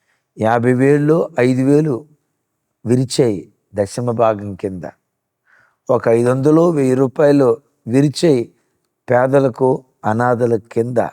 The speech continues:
తతిమ నలభై నాలుగు వేల రూపాయలు ఉందే, ప్లాన్డ్‌గా, ప్లాన్డ్‌గా ఇంటి అద్దెకి ఎంత, పిల్లల ఫీజుకి ఎంత,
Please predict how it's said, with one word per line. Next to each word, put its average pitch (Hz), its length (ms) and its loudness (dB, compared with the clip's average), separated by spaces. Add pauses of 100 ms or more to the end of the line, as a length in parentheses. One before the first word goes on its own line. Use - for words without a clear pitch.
(760)
తతిమ 135 600 0 (480)
నలభై 127 400 0
నాలుగు 120 340 0
వేల 123 180 2
రూపాయలు 113 480 0
ఉందే, 123 540 0 (800)
ప్లాన్డ్‌గా, 113 640 0 (1000)
ప్లాన్డ్‌గా 131 680 0 (1000)
ఇంటి 110 240 0
అద్దెకి 104 320 -2
ఎంత, 101 400 -6 (840)
పిల్లల 110 300 2
ఫీజుకి 113 480 -4
ఎంత, 104 420 -2